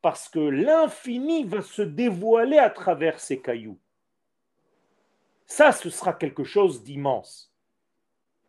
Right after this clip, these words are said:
Mais pour arriver à ce stade, il fallait d'abord que l'éternité s'habille dans des animaux. Là, c'est un petit peu plus proche quand même. Il y a un mouvement,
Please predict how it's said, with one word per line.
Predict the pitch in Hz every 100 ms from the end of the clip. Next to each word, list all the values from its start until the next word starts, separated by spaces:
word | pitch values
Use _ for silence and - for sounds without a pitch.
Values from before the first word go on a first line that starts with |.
| _ _ _ _
Mais | 175
pour | 196 254 254
arriver | 233 226 254
à | 233
ce | - 190
stade, | - - 294 233
il |
fallait | 196 220 208
d'abord | 208 208 262 262
que | -
l'éternité | 196 196 190 - 202 180 180 - 311 285
s'habille | - 196 147 190 247 302 - _ _ _ _ _ _ _ _
dans | 104 113
des | 120 123
animaux. | 165 233 226 170 165 _ _ _ _ _ _ _ _ _ _ _ _ _ _ _ _ _ _ _
Là, | 180
c'est | 208 185
un | 170
petit | - 185
peu | 208 208
plus | 254
proche | - 330 311 -
quand | 170
même. | 135 120
Il | 117
y |
a | 120
un |
mouvement, | 127 185 190 277 269 247 262